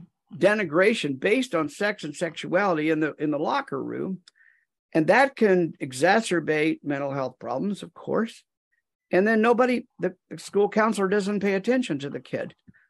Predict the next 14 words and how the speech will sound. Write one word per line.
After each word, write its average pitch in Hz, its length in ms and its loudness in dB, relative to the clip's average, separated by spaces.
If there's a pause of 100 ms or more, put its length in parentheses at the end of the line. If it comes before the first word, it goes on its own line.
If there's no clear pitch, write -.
when - 100 -4
he 156 60 0
comes 151 300 2
in 143 100 -2
and 143 140 -6
talking 156 360 0
about, 131 360 -2 (800)
you 147 120 -4
know, 131 140 -2
their 139 180 2
experience. 143 720 -4 (540)
And 165 180 0
quite 233 240 2
frankly, 190 560 2